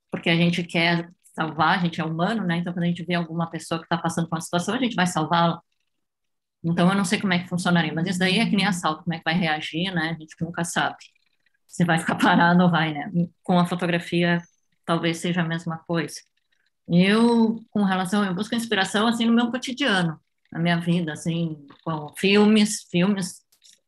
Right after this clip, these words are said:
é algo, assim, que me inspira muito, ah, museus,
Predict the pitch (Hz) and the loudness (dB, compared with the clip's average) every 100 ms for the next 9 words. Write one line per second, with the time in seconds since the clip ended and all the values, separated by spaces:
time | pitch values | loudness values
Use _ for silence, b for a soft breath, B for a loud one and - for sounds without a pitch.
0 | 175 156 156 170 160 175 170 160 - _ | -14 -4 0 0 0 -2 -4 -4 -6 _
1 | _ _ _ _ - 175 170 175 165 165 | _ _ _ _ -2 -2 0 0 0 0
2 | 170 208 214 - 220 220 _ _ _ _ | 0 0 -2 -4 -6 -6 _ _ _ _
3 | _ _ _ 185 170 165 165 165 175 165 | _ _ _ 2 2 2 0 -2 2 4
4 | 185 208 214 - - | 4 2 -2 -10 -18